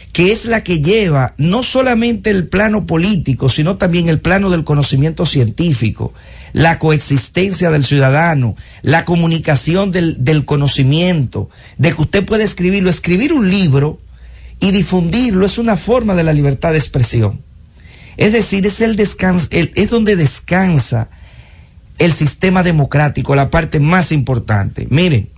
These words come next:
nosotros vivimos en dictadura, con Trujillo, vivimos sistemas de gobiernos, eh, opresivos. Y lo único que nos saltó, que nos costó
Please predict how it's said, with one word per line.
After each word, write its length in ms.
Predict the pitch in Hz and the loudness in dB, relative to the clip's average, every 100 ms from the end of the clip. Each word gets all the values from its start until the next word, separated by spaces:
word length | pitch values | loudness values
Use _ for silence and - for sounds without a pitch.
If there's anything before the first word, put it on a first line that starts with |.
| - | 0
nosotros 440 | 123 123 143 180 | 2 2 0 0
vivimos 300 | 180 185 190 | 0 0 0
en 100 | 185 | 0
dictadura, 680 | 175 - 147 123 156 151 104 - - - - - - | -2 -2 0 2 2 0 -2 -6 -20 -20 -20 -20 -10
con 200 | - 139 | 0 0
Trujillo, 560 | 110 127 123 180 170 127 | 2 2 2 2 2 0
vivimos 400 | 117 131 156 160 | 0 0 0 -2
sistemas 380 | 156 - 160 160 | -4 -2 0 2
de 100 | 151 | 2
gobiernos, 680 | 139 131 151 160 156 - - - | 2 2 2 0 -2 -4 -8 -4
eh, 240 | 123 123 | 0 0
opresivos. 960 | 120 123 120 107 143 165 135 95 - - - - - - - - - - - - - - - | 0 0 0 0 0 0 0 -2 -6 -14 -20 -20 -20 -20 -20 -20 -20 -20 -20 -20 -20 -12 0
Y 100 | 180 | 2
lo 120 | 180 | 4
único 520 | 175 190 330 311 226 202 | 2 2 -2 -4 -4 -2
que 120 | 196 | 0
nos 160 | 185 | 0
saltó, 480 | - 156 127 156 160 | 0 0 0 0 0
que 100 | 147 | 2
nos 160 | 143 135 | 0 0
costó 580 | 131 123 - 135 120 | -2 -2 0 0 0